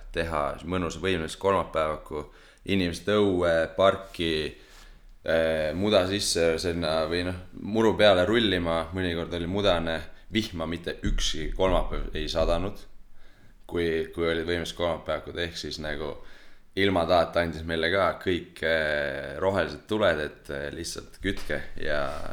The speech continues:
ja lõbutsege. Ja millele ma muidu hästi palju ka rõhku panen, on, äh, mitte mõni, mitte siis nii palju võib-olla, aga selline, see kehaline pool on hästi tähtis, aga minu arust, mis on veel tähtsam, on, on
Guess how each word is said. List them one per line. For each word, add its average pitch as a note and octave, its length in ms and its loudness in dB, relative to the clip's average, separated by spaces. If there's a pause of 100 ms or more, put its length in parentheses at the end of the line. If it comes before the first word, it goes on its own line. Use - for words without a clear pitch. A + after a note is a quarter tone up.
(380)
ja D#2+ 140 -2
lõbutsege. E2 520 -2 (1400)
Ja D2+ 140 -6
millele F#2 380 6
ma D#2 120 -2
muidu F2+ 260 2
hästi - 240 0
palju E2 240 -2
ka D#2+ 100 0
rõhku G#2+ 360 0
panen, C#2+ 320 -4 (440)
on, D#2+ 260 -2 (100)
äh, D2+ 180 -6
mitte E2+ 320 -4
mõni, F#2+ 360 0
mitte G2+ 260 -4
siis D#2+ 180 -6
nii F#2+ 120 0
palju E2 260 0
võib-olla, D#2 320 0
aga D2+ 100 -6
selline, D2 380 -6 (500)
see D#2+ 220 -2
kehaline A#2+ 420 6
pool F#2 300 4
on F2 80 2
hästi - 260 -2
tähtis, F#2 420 0
aga D#2+ 160 -2
minu F#2+ 220 0
arust, E2 260 -2
mis D#2+ 160 -6
on E2+ 120 -4
veel F#2 180 2
tähtsam, F#2+ 500 -2
on, D#2 200 -6 (760)
on D#2+ 320 0